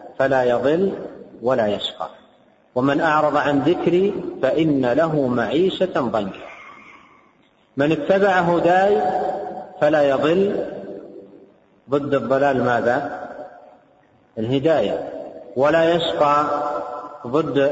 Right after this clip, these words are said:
الشقاء السعادة. نفي الضلال ي-، يستلزم ثبوت ضده وهو الهداية،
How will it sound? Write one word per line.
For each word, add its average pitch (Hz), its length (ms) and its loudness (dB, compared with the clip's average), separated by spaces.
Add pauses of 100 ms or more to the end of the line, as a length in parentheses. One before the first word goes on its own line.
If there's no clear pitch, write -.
(120)
الشقاء 131 760 -2 (480)
السعادة. 165 580 -2 (840)
نفي 185 320 2
الضلال 143 680 2 (1000)
ي-، 127 280 2
يستلزم 165 680 0 (180)
ثبوت 156 340 2
ضده 175 400 0 (300)
وهو 127 220 2
الهداية، 123 640 0